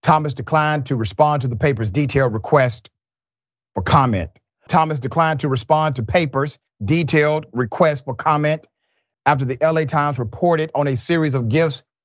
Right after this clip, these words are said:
in two thousand and four, including plane flights, expensive cigars, a silver buckle, and rawhide coat. Thomas stopped making gifts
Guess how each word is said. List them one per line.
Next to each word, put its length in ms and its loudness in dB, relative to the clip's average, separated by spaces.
in 120 -2
two 160 2
thousand 340 2
and 100 -4
four, 240 0
including 640 -2
plane 400 2
flights, 580 -2
expensive 600 -2
cigars, 800 -2
a 80 -4
silver 400 0
buckle, 840 -2
and 340 0
rawhide 920 0
coat. 480 -2
Thomas 300 2
stopped 240 2
making 380 -2
gifts 480 0